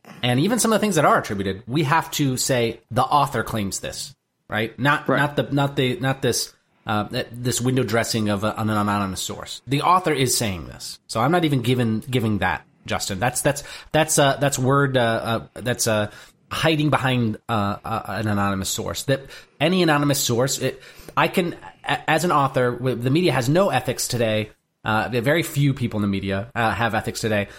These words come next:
Speaker 1: So when you see anonymous source, you must automatically assume the author says this, not someone else.
Speaker 2: So you would even say then this quote comparing Zack Snyder to Lex Luthor, you would say that that's the author's quote?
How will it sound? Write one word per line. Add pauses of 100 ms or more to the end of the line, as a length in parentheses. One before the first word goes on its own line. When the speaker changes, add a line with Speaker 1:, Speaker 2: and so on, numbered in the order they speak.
(160)
Speaker 1:
So (160)
when
you
see
anonymous
source,
you
must
automatically
assume
the
author
says
this,
not (480)
someone
else. (880)
Speaker 2:
So
you
would
even
say
then
this
quote
comparing
Zack
Snyder
to
Lex
Luthor, (420)
you
would
say
that (300)
that's
the
author's
quote?